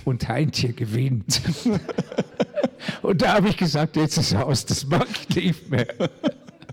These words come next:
Und das war dann das Ende. Aber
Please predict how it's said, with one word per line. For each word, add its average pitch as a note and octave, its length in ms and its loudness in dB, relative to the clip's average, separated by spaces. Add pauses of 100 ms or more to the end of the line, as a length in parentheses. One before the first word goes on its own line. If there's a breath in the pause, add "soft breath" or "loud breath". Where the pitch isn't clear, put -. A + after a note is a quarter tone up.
(600 loud breath)
Und - 260 -2 (240 loud breath)
das E3 220 2
war E3 200 4
dann D#3 240 2
das D3+ 220 2
Ende. D3+ 480 2 (160 loud breath)
Aber C#3+ 260 2